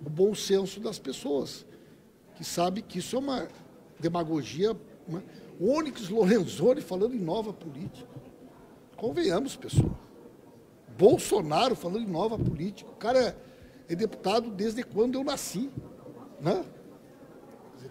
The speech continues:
Todos os filhos dele se enriqueceram na política. Então, esse discurso demagógico, esse discurso rasteiro, pode significar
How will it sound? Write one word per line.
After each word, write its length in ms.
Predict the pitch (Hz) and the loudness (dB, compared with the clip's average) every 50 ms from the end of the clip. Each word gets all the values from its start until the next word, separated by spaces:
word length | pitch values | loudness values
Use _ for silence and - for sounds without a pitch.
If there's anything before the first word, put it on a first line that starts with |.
| - | -2
Todos 320 | - 277 320 339 254 190 208 | 2 4 4 4 4 2 -4
os 180 | 233 - - | -4 -4 -4
filhos 380 | - - 247 294 359 311 226 160 | 0 4 6 6 6 6 4 0
dele 300 | 151 196 233 269 277 214 | 4 4 4 4 4 0
se 160 | - - 262 | -2 0 0
enriqueceram 520 | 240 233 - - 208 - - 233 254 254 | -2 -2 0 0 0 2 4 4 4 4
na 100 | 269 262 | 4 0
política. 540 | - - 247 208 220 254 247 - - - - - - - - - - - - - - - - - | -2 -2 0 2 2 2 2 0 -6 -14 -14 -16 -18 -18 -18 -18 -18 -18 -18 -18 -18 -18 -8 0
Então, 140 | - 349 | 4 6
esse 160 | 330 - - - | 6 6 4 -4
discurso 420 | - - - - 294 247 - 226 | -8 -6 -4 -2 -2 -2 -2 -2
demagógico, 800 | 233 254 240 220 165 156 123 123 139 165 208 214 185 - - - | -2 -2 0 0 -2 -2 -2 0 2 4 4 4 2 0 -4 -12
esse 160 | - - - | -14 -14 -14
discurso 640 | - - - - 226 220 - - 226 214 165 139 131 - - - - - - | -14 -14 -10 -8 -8 -6 -6 -4 -2 0 0 -2 -2 -8 -12 -16 -18 -18 -12
rasteiro, 680 | - - 180 165 - - - - 185 233 247 190 135 - - - - - - - - - - - | -6 -2 -2 -2 -2 -4 -4 2 6 6 6 6 6 2 -6 -16 -16 -16 -16 -18 -18 -16 -8 0
pode 240 | - 233 277 277 - | 2 2 4 2 2
significar 840 | - - - - - 277 285 - 247 185 - 208 185 - 220 240 | -4 -6 -4 -4 -2 -4 -2 -2 -4 -6 -6 -6 -2 0 0 0